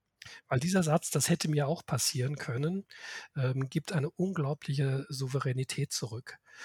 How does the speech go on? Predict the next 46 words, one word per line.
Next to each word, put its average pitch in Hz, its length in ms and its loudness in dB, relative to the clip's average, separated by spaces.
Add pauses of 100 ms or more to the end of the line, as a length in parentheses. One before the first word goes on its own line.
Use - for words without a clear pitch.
(200)
Weil 120 140 4
derjenige, 160 500 4
der 131 140 4
eine 127 160 0
Komplikation 135 640 -4
erlitten 131 480 -4
hat, - 320 -8 (140)
ja, 123 100 -8 (400)
oder 120 140 -4
produziert - 640 -4
hat, - 220 -6 (540)
der 123 120 2
hat 139 160 -2
Zwei-, 135 260 -2
Selbstzweifel. - 680 -4 (280)
Und 123 220 -10
der 139 80 -2
denkt 135 280 -2
sich, 127 200 -2
"Ich 139 140 -10
bin 151 140 -4
eine 113 180 -4
schlechte 123 380 -2
Ärztin 143 400 0
oder 131 140 -2
ein 113 80 -6
schlechter 123 420 -4
Arzt", 131 460 -2
ja. 127 200 -6 (500)
Und 151 140 -4
darum 139 220 0
geht - 160 0
es 160 140 0
ja 127 60 -2
in 110 60 -6
dem 120 140 -6
Moment 110 220 -8
überhaupt 113 360 -6
gar 113 160 -4
nicht, 127 180 -8
sondern 123 260 -6
es 123 120 -6
geht 131 200 -6
darum, 147 360 -2
diese 139 240 -4
Person 131 420 -4